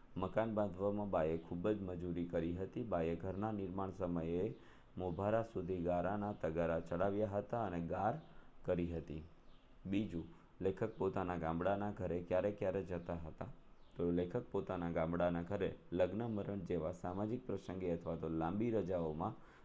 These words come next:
થોડા દિવસ માટે જતા હતા. ગામડાના ઘરની સ્થિતિ જણાવો. ગામડાનું ઘર જૂનું અને લગભગ બંધ રહેતું હતું. છાપરું જીર્ણ બની ગયું હતું અને ચોમાસામાં પાણી અંદર ઉતરતું હતું. એક કરામાં તિરાડ પડી ગઈ હતી.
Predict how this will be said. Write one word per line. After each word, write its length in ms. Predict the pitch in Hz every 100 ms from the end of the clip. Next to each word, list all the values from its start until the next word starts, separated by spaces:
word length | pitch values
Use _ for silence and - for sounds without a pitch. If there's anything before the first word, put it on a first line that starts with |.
| -
થોડા 220 | 120 131
દિવસ 400 | 113 87 85 87
માટે 240 | 82 80 107
જતા 420 | 107 85 78 71
હતા. 220 | 73 - - - 82
ગામડાના 480 | 90 87 87 92 90
ઘરની 360 | 85 85 85
સ્થિતિ 320 | 87 - 85 92
જણાવો. 460 | 95 110 90 80 - - - -
ગામડાનું 480 | 104 110 123 127
ઘર 160 | 113 113
જૂનું 440 | 87 95 101 110
અને 260 | 101 101 113
લગભગ 500 | 95 85 104 113 87 - - - - -
બંધ 320 | 95 117 113
રહેતું 500 | 92 87 87 87 82
હતું. 260 | 80 80 82 - -
છાપરું 440 | 92 92 95 98
જીર્ણ 360 | 85 95 107 127
બની 280 | 101 92 90
ગયું 360 | 85 85 85
હતું 320 | 82 - 117 -
અને 180 | 87
ચોમાસામાં 760 | 87 87 90 107 107 92 98 101
પાણી 300 | 92 90 92
અંદર 280 | 82 85 123
ઉતરતું 560 | 101 90 85 - 87
હતું. 220 | 87 - - - - -
એક 340 | - 113 - -
કરામાં 460 | 92 92 90 87
તિરાડ 320 | 95 95 107
પડી 260 | - 82 80
ગઈ 220 | 78 82
હતી. 300 | 80 - 82